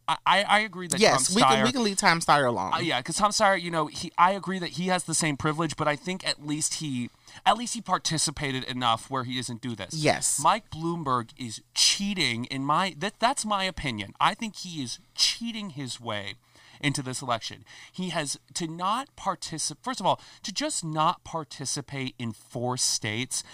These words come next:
Speaker 1: and to sort of brush off the fact that I don't need to get your opinion. I think that if I was, uh, if I lived in Iowa, New Hampshire, Nevada, or South Carolina,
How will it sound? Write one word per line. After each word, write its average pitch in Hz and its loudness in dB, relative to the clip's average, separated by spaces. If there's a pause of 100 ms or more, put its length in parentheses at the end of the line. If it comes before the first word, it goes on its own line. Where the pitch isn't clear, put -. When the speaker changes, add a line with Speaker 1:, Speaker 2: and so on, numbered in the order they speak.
(200)
Speaker 1:
and 143 0
to 143 -4
sort 170 -2
of 127 -6
brush 123 0
off 147 -2
the 156 -10
fact 156 2
that - -2
I 139 10
don't 170 -6
need 151 -8
to 135 -4
get 135 -2
your 127 0
opinion. 139 -2 (340)
I 226 4
think 277 -4
that 180 2 (160)
if 165 -2
I 214 8
was, 277 0
uh, 143 2 (180)
if 151 -2
I 254 8
lived 294 -2
in 262 -2
Iowa, 220 4
New 214 -2
Hampshire, 202 -6
Nevada, 185 0
or 170 -6
South 175 0
Carolina, 165 4